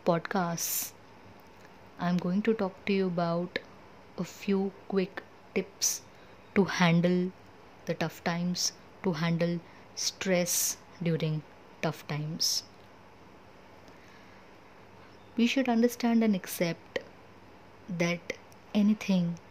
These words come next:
that comes up in life, any situation, any crisis, it doesn't stay forever. So everything can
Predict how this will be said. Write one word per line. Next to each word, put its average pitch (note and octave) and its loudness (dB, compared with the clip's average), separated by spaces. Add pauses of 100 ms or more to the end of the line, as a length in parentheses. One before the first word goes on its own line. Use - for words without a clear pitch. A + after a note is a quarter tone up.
that F3 -2
comes D#3+ -2
up D#3+ -4 (360)
in F3 0
life, D#3+ -4 (400)
any F3+ 2
situation, F3+ -2 (120)
any E3+ 4
crisis, - -6 (920)
it F3+ -4
doesn't F3+ 0
stay F3 -2
forever. C#3+ -6 (1900)
So - 0
everything G#3+ 2
can E3+ -2